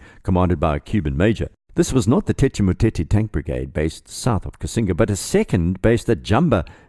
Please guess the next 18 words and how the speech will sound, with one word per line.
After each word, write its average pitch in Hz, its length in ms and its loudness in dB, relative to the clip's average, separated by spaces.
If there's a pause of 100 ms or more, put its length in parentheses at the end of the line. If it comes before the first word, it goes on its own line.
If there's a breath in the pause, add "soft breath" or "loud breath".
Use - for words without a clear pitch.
fifty 131 360 0
kilometers 98 480 2
away 73 240 0
to 98 160 -2
the 92 100 2
north, 117 260 2 (340 soft breath)
which 87 120 -4
had 85 100 -4
been 85 220 0
ordered 92 360 2
to 73 120 -2
head 73 220 -2
to - 80 -10
the 65 100 -4
town 78 420 0 (220 soft breath)
and - 180 -8
take 85 240 0
on 71 220 -4